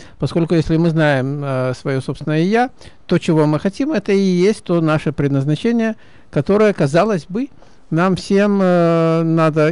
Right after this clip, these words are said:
исполнить. То есть мы все рождаемся, приходим на Землю, Сергей меня щас поправит, если я неправильно что-то говорю, э, с какой-то определённой миссией. Э, и будем приходить мы ещё достаточно долго. Э, и приходили мы достаточно много раз.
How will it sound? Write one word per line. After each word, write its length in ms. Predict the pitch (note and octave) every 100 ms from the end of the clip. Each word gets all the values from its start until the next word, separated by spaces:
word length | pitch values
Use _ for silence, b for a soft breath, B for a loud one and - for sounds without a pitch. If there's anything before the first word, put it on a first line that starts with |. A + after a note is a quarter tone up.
| F3
исполнить. 500 | - D3 A2+ A2 -
То 100 | B2+
есть 140 | B2
мы 160 | F3+ A#3
все 240 | - F3+
рождаемся, 540 | D3 C#3 F#3 A#3 - C#3+
приходим 460 | C3+ A#2+ D#3+ C#3
на 100 | C3+
Землю, 400 | D3 A3+ A3+ G#3 A3+
Сергей 280 | C3+ A#2+ B2
меня 140 | A2
щас 180 | G2+ A2+
поправит, 460 | - A#2 G#3+ A#3 G3
если 200 | E3+ F#3
я 300 | E3 D#3+ D#3+
неправильно 560 | D#3 D3+ - D3+ C#3 C#3
что-то 260 | - A#2+
говорю, 340 | C#3 D3 G#3 C4 B B B B
э, 340 | - D3 C#3 C#3+
с 80 | -
какой-то 360 | G#3+ E4+ A3
определённой 580 | D#3 D#3 D3+ D#3+ D3 C3+
миссией. 600 | C3 B2+ - - C3 C3 b b b b -
Э, 360 | C#3 C3+ C3+ E3
и 380 | A3 C4 C4+
будем 360 | A3+ G#3+ A#3 A3+
приходить 500 | - - G3+ A3+ -
мы 120 | F#3
ещё 200 | F3+ -
достаточно 480 | E3 D3 A3 - B2+
долго. 440 | G#2+ C#3 C3 B2+ C#3 B B B B
Э, 260 | - A2+ A#2+
и 80 | D#3+
приходили 580 | G3 F3+ B2+ B2+ E3 E3+
мы 120 | C#3+
достаточно 540 | C#3 C3 C3 - C3
много 360 | B2 B2+ A#2+ A#2+
раз. 240 | A#2+ A#2